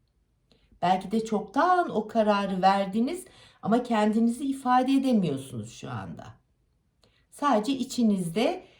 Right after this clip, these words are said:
e, bu duygularınızı tartıp kendinizi nasıl ifade edebileceğiniz konusunda, e, bir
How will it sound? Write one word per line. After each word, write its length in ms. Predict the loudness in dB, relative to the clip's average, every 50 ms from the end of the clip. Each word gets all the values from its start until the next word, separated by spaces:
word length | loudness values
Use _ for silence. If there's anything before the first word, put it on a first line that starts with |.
| _ _ _ _ -8
e, 220 | -6 -6 -4 -4 -4
bu 140 | -4 0
duygularınızı 840 | 0 2 0 0 0 -2 -2 -2 0 0 0 -2 -4 -6 -10 -12 -8
tartıp 540 | -4 -2 0 0 -2 -2 -4 -8 -8 -8 -12 _ _ _ _ _ _
kendinizi 680 | -10 -6 -4 -2 0 0 2 2 0 0 0 -2 0 0
nasıl 260 | 0 -2 -4 -6 -6
ifade 540 | -6 -6 -4 -2 0 2 2 2 2 -2 -6
edebileceğiniz 920 | -4 -4 -4 -2 -2 -2 0 2 4 4 4 4 4 2 2 0 -4 -6
konusunda, 800 | -6 -4 -4 -4 -4 -6 -8 -4 -2 -2 2 2 2 2 2 -2 -8 -18 _ _ _ _ _ _ _ _
e, 200 | -10 -8 -8 -8 -8 -8 -10 -8 -4 -2
bir 240 | -2 -2 -2 -6